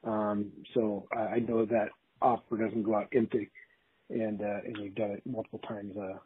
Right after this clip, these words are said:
on my behalf and as well as others within the firm. So, um, again, I wanna thank you, Omar, for participating, and I thank the listeners for listening to this podcast. And as always, if you have any other questions, uh, concerns, um, just wanna reach out, um, you can reach,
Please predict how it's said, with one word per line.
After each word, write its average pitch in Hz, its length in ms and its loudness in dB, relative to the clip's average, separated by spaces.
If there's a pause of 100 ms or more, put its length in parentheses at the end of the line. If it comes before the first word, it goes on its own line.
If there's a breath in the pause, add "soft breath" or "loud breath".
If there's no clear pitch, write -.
(140)
on 101 100 -6
my 107 140 2
behalf 107 340 -2
and 110 100 -4
as 104 100 -10
well 110 160 2
as 107 100 -6
others 101 280 -2
within 110 200 -8
the 104 140 -8
firm. 101 320 -4
So, 98 200 0 (540 soft breath)
um, 110 340 -2
again, 147 340 12
I 135 40 10
wanna 135 300 10
thank 139 260 12
you, 139 220 10
Omar, 131 320 8
for 117 100 2
participating, 160 1000 8
and 120 280 2
I 107 120 0 (120)
thank 139 180 12
the 123 80 10
listeners 139 380 12
for 131 60 8
listening 131 360 10
to - 0 -
this - 80 -10
podcast. 139 600 6
And 127 160 0
as 127 180 8
always, 139 360 10
if - 100 -2
you 113 120 -4
have 117 100 0
any 120 200 -4
other 127 120 2
questions, 147 540 2 (680)
uh, 117 280 2
concerns, 143 600 6 (300)
um, 117 380 -2
just 120 180 -4
wanna 131 140 4
reach 131 220 6 (100)
out, 143 200 4 (140)
um, 117 380 -4
you 110 120 -6
can 110 260 -4 (320 soft breath)
reach, 120 200 2